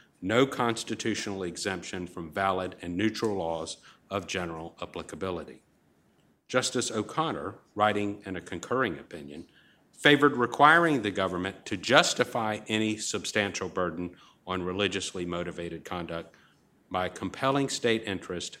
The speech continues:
and by means narrowly tailored to achieve that interest. In reaction to the decision in Smith, Americans across the political spectrum supported the passage of the Religious Freedom Restoration Act, which adopted a test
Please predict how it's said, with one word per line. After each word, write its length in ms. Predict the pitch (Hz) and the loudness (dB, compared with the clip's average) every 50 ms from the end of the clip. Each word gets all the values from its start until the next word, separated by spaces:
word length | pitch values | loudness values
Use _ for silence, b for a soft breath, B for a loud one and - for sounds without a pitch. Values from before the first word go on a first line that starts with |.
| _ _ | _ _
and 180 | - 90 87 85 | -10 -8 -6 -6
by 160 | 87 82 80 | -6 -6 -4
means 460 | 85 95 104 110 107 107 104 - - | -2 0 0 2 2 0 -2 -4 -4
narrowly 500 | 90 90 95 101 104 101 101 98 101 95 | -2 0 0 2 2 0 0 -2 -4 -6
tailored 480 | 92 - - 90 85 82 82 82 82 - b b b b b b | -6 -8 -8 -8 -8 -6 -6 -8 -8 -8 b b b b b b
to 140 | - - - | -10 -6 -6
achieve 380 | 107 - - - 139 127 110 - | -4 -4 -2 0 0 0 0 -2
that 180 | 82 73 71 | -6 -10 -10
interest. 580 | 73 69 - - - - - - - - - - _ _ _ _ _ _ _ _ _ _ B B B B B B B | -12 -14 -14 -16 -18 -18 -14 -14 -14 -14 -14 -18 _ _ _ _ _ _ _ _ _ _ B B B B B B B
In 100 | B 127 | B 6
reaction 540 | 131 135 143 170 202 202 - - 160 135 113 | 6 8 10 8 8 6 4 2 2 2 2
to 80 | 123 120 | 2 2
the 100 | 117 117 | 2 2
decision 540 | 107 107 101 - - 135 123 113 - 104 | 4 2 2 2 2 2 2 2 0 -2
in 120 | 92 87 87 | -4 -4 -4
Smith, 400 | - - 156 151 135 120 - - | -4 0 0 2 2 0 -2 -4
Americans 440 | 110 110 117 117 110 113 - 107 - | -2 0 2 2 2 2 -2 -6 -6
across 380 | 107 - - 110 104 101 - - | -6 -4 -2 0 0 0 -2 -6
the 100 | - 82 | -10 -12
political 480 | - - 104 101 92 90 - - 90 | -10 -6 -4 -2 -2 -4 -4 -8 -8
spectrum 640 | 85 - - - 127 117 117 - - 117 113 107 104 | -8 -8 -6 -4 -4 -4 -4 -2 -2 -2 -2 -2 -4
supported 580 | - - 107 95 - - 127 131 127 127 117 123 | -6 -6 -6 -6 -4 -2 0 0 0 0 -2 -4
the 60 | 117 | -6
passage 580 | - - - 95 90 87 - - 95 90 - - B B B B B B B B _ _ - | -6 -4 -2 -2 -2 -2 -4 -6 -8 -8 -10 -14 B B B B B B B B _ _ -6
of 120 | - 104 98 | -6 -2 2
the 100 | 113 107 | 2 2
Religious 440 | 107 104 101 98 90 90 92 90 - | 4 4 2 2 0 0 -2 -6 -6
Freedom 340 | - - 85 82 85 90 | -6 -6 -6 -4 -4 -4
Restoration 680 | 92 87 80 - - - 101 104 110 110 104 - - 80 | -4 -4 -4 -6 -6 -4 0 0 0 0 0 -2 -6 -8
Act, 220 | 76 69 71 - - | -8 -10 -10 -8 -6
which 180 | 101 98 - | -6 -6 -4
adopted 500 | 104 92 82 101 98 110 - - 139 127 | -6 -4 0 2 2 2 2 2 0 -2
a 100 | 123 127 | -2 -2
test 500 | 120 - - 95 82 82 85 - - - | -2 -4 -6 -6 -6 -6 -6 -8 -10 -12